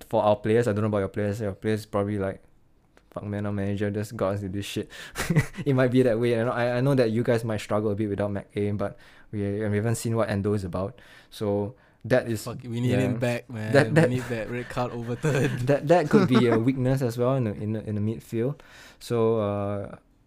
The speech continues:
Speaker 1: I, I'm quite confident we get a win. In fact, I'm, I'm more confident to win Liverpool than Brighton.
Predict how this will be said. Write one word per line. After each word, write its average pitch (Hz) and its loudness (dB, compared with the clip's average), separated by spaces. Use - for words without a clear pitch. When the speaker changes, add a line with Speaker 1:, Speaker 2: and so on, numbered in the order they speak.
Speaker 1:
I, 139 0
I'm 131 2
quite 180 0
confident 135 4
we 113 0
get 110 2
a 101 0
win. 107 -2
In 123 0
fact, 151 6
I'm, 117 2
I'm 117 6
more 131 4
confident 127 -2
to 107 -4
win 117 0
Liverpool 110 0
than 104 -2
Brighton. 95 -6